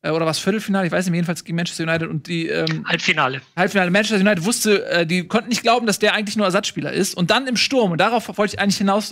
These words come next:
Speaker 1: äh, kommen, Lars Ricken und Ibrahim Tanko. Äh, Lars Ricken damals irgendwie achtzehn gewesen oder was?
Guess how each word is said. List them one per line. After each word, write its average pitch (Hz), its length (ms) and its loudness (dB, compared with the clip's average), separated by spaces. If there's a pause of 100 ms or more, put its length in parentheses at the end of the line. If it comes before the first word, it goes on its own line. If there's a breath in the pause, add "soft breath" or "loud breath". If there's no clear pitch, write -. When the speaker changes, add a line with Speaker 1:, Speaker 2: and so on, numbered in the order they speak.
Speaker 1:
äh, 156 240 -4 (140)
kommen, 170 280 -2 (280 loud breath)
Lars 226 440 2
Ricken 262 220 -2
und 214 180 -2
Ibrahim 214 440 0
Tanko. - 480 -2 (400)
Äh, 175 200 4
Lars 208 380 2
Ricken 254 300 -2
damals 214 540 2
irgendwie 208 240 2
achtzehn - 480 0
gewesen 262 380 2
oder 254 240 2
was? 302 320 0